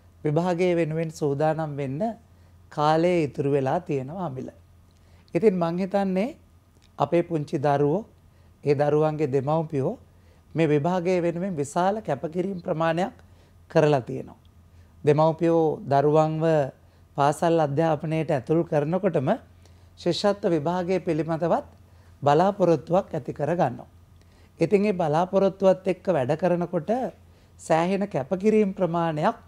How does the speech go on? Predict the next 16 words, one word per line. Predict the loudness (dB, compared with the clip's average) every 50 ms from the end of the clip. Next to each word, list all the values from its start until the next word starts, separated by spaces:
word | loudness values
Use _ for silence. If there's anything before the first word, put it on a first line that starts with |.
| -20 -20 -20 -20 -20 -20 -20 -12 -4
දරුවොත් | 2 4 4 4 4 4 4 2 0 -2 -8 -20 -20 _ _ -4
දෙමව්පියොත් | 0 0 0 2 2 0 -2 -2 0 -2 -2 -2 -2 -6
මේ | -4 -4 -4 -2
වෙනකොට | -4 -4 -6 -6 -8 -4 -4 -4 -4 -4 -10 -20 -20 -20 -20 -20 -20 -8
කරලා | -2 -2 0 2 2 0 0
තියෙනවා. | 0 0 -2 -2 -4 -8 -16 -20 -20 _ -20 -20 -20 -20 -20 _ _ -2 -2
ඒ | 0 0
කැපකිරීම් | 2 -2 -2 0 -2 0 2 2 2 2 2 2 2
වල | 2 2 4 4 6 6 6 4 2 -2 -8 -6 0
හරිම | 2 4 4 4 4 4 2 0
ප්‍රතිඵලය, | -2 -2 -2 -2 -4 -6 -6 -6 -6 -6 -8 -10 -12 -18 -20 -20 -20 -20 -20 -20 -20 -20 -20 -20 -20 -20 -20 -20 -12 -2 -2
ඒ | 0 0
කැපකිරීම් | 0 -2 -2 -2 0 2 2 4 4 4 4 4
වල | 4 4 4 4
නිවැරදිම | 2 2 4 6 6 6 6 6 4 2 2 0
ප්‍රතිඵලය | 0 -2 -2 -2 -2 -2 0 0 2 2 4